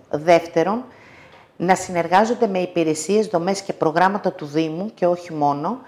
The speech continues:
Και τρίτον, να παρέχουν σε κάθε ωφελούμενο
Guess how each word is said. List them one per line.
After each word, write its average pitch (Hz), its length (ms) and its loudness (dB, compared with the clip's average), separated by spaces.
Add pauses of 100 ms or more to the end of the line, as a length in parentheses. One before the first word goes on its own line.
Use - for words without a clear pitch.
(260)
Και 185 120 2
τρίτον, 196 580 -2 (640)
να 180 180 4
παρέχουν 180 600 2
σε - 140 -6
κάθε 226 400 2
ωφελούμενο 165 800 -2